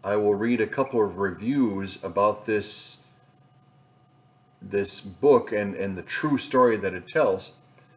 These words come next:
The Chicago Tribune says, "It's one of the most gripping, suspenseful, intense stories anyone will ever read."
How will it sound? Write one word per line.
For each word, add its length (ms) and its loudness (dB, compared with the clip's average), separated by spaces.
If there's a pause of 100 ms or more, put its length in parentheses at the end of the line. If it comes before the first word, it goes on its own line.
(640)
The 80 -2
Chicago 480 4
Tribune 520 0
says, 720 0 (180)
"It's 220 -8
one 180 6
of 160 4
the 60 0
most 340 0
gripping, 460 0
suspenseful, 1000 0
intense 800 -2
stories 720 0
anyone 480 0
will 200 0
ever 200 2
read." 380 -4